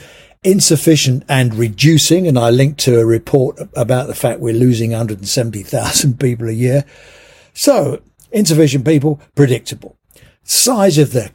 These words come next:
customer population, very variable, but waiting is possible. Few effective policies to reduce causes of demand. Queuing principle, first in, first out. No.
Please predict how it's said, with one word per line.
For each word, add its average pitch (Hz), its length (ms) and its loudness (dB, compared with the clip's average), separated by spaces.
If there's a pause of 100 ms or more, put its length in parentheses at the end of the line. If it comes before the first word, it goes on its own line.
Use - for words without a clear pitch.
customer 131 560 -2
population, 131 880 -4 (200)
very 139 540 2
variable, 110 680 -2
but 147 200 -2
waiting 131 400 0
is 147 140 2
possible. 117 680 -10 (340)
Few 214 520 2
effective 135 600 -4
policies 117 640 -2 (360)
to 135 120 0
reduce 127 480 0
causes 110 600 -4 (220)
of 110 200 -8
demand. 104 640 -8 (800)
Queuing 196 420 2
principle, 190 640 -4 (100)
first 127 400 0
in, 214 280 -2 (100)
first 135 380 0
out. - 340 -10 (540)
No. 120 400 -2